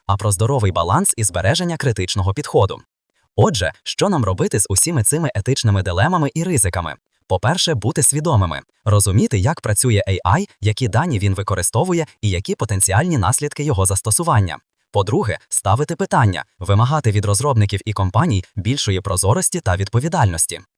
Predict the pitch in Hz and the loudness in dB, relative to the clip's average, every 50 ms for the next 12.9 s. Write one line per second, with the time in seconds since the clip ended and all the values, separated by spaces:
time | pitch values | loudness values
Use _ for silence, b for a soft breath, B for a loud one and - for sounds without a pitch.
0 | _ _ _ _ 110 104 98 101 160 190 - - 80 - - _ - 101 107 98 | _ _ _ _ -2 0 2 0 -2 -2 -2 -4 -6 -6 -8 _ 0 2 2 2
1 | 98 104 95 127 180 - 175 156 156 170 175 160 - 104 92 - 104 - - 107 | 0 0 0 0 0 0 -2 0 0 0 0 2 2 0 0 0 -2 0 0 0
2 | 104 151 151 107 95 92 98 113 123 - 170 165 - - - 107 110 - 147 147 | 0 2 2 2 2 4 4 2 2 0 -2 -2 -4 -2 -2 -2 -2 0 -2 -2
3 | - 107 - - 127 131 170 175 123 - - 92 87 78 69 - _ _ _ _ | -2 -2 0 2 2 2 2 2 0 0 0 -2 -4 -6 -10 -12 _ _ _ _
4 | 104 127 175 185 226 220 147 123 - 127 - - - 175 127 107 101 - - 104 | 2 2 2 2 0 2 2 2 0 0 0 0 2 4 4 2 2 2 0 0
5 | - 135 196 - - - 135 120 - 131 - - 196 143 104 - 101 95 - 104 | 0 0 -2 -2 -2 -4 -2 -2 -2 -4 -2 0 0 2 2 0 0 0 0 0
6 | - 160 156 147 117 95 98 104 104 110 160 165 175 147 110 101 - 82 - - | 0 2 2 2 4 4 4 2 2 0 0 0 2 2 2 2 0 -6 -8 -12
7 | _ _ _ - 110 104 104 110 127 131 110 95 90 95 82 - 92 85 90 107 | _ _ _ 0 2 2 4 4 4 4 2 2 2 0 -2 -2 -2 0 0 0
8 | 170 190 175 B B B - 135 120 110 95 95 95 143 131 110 - 95 - 139 | 2 0 0 B B B 2 4 4 6 4 4 2 2 0 0 0 0 0 -2
9 | 139 - 175 185 190 143 104 - 101 90 80 76 - _ _ _ _ _ - 110 | -2 0 -2 0 2 2 2 2 0 -2 -4 -6 -12 _ _ _ _ _ -2 -2
10 | 101 - - - - - - - - - 80 b b b _ 107 98 - - - | -2 0 -4 -2 -2 -2 -2 0 -2 -4 -6 b b b _ -4 -2 2 2 2
11 | 196 190 160 147 - 117 107 101 98 101 95 87 82 101 120 170 175 165 151 - | 2 2 0 0 0 2 2 4 4 2 2 0 0 0 0 0 0 -2 -2 -2
12 | 107 - 98 101 101 90 - - 113 120 170 175 139 101 90 - 82 | -2 0 0 0 0 -2 -2 0 0 2 4 4 2 2 2 0 -6